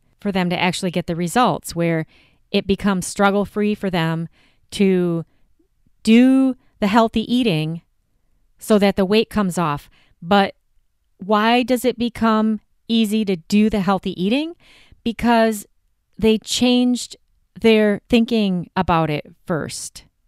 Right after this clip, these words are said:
Does that make any sense? Heavy thinking, heavy eating, heavy body.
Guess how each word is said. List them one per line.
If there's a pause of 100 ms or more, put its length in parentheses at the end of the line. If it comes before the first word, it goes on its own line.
(880)
Does
that
make
any
sense? (960)
Heavy
thinking, (1040)
heavy (100)
eating, (560)
heavy
body.